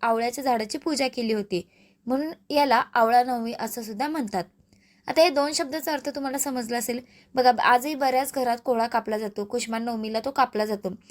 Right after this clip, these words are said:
म्हणजेच काय, तर त्याला, त्याचा एक फळ असतो ज्याला आपण कापायचं असतं, जेणेकरून कोहळा, बघा, कोहळ्यामध्ये खूप जास्त प्रमाणात नकारात्मकता शोषून घेण्याची ताकद असते,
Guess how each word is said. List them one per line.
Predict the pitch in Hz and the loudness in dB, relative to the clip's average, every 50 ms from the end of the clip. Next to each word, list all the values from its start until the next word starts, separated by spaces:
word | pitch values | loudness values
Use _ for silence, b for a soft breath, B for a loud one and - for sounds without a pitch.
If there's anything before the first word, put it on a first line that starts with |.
| b b b b b - | b b b b b -4
म्हणजेच | 240 247 254 294 339 330 - | -4 0 2 2 0 2 2
काय, | - 269 240 233 - | 4 4 4 2 0
तर | 262 254 | -4 -4
त्याला, | 233 - 269 247 240 247 254 277 | 0 2 2 4 4 4 2 2
त्याचा | - _ - 269 254 - 277 277 | 0 _ -2 -2 0 0 0 -2
एक | 277 277 - | -2 -2 -4
फळ | - - 262 240 240 | -2 2 2 4 4
असतो | 247 247 247 - 208 208 220 - | 2 0 -2 -4 -4 -4 -4 -2
ज्याला | 208 240 226 233 233 | -2 0 0 0 0
आपण | 226 - 262 277 | -2 -4 -6 -6
कापायचं | - 294 240 208 - 220 208 208 220 | -2 -2 -2 0 0 -2 -2 -2 -4
असतं, | 214 - - 180 170 b b b b b b - 214 208 | -6 -4 -4 -6 -6 b b b b b b -4 4 6
जेणेकरून | 254 240 240 269 285 285 285 240 226 233 240 | 6 6 6 4 -2 0 0 -2 -2 -2 -2
कोहळा, | 233 269 247 240 262 254 - | 0 2 2 2 2 -2 -4
बघा, | - - 247 226 208 185 - b b b b | -8 -4 -2 0 0 -2 -4 b b b b
कोहळ्यामध्ये | - 269 254 254 254 262 269 269 247 285 - | 4 6 8 8 8 6 4 0 -4 -6 -6
खूप | 285 262 240 220 | -8 -8 -2 0
जास्त | 262 233 226 - - 269 | 0 0 0 -2 -8 -6
प्रमाणात | 254 262 262 247 226 220 233 233 - | -4 -4 -4 -4 -4 -6 -6 -6 -6
नकारात्मकता | 262 240 233 - 226 233 247 247 - 262 262 - - 294 277 | -6 -4 -2 0 2 2 2 0 -2 -6 -8 -4 -4 -4 -2
शोषून | - 285 247 208 - 226 226 220 | -2 -4 -4 -4 -4 -6 -6 -4
घेण्याची | 233 220 220 214 294 302 | -4 -4 -4 -6 -2 0
ताकद | 311 277 254 - 233 214 233 | 0 0 0 0 -4 -6 -6
असते, | 208 - - 190 175 - | -6 -6 -6 -6 -6 -6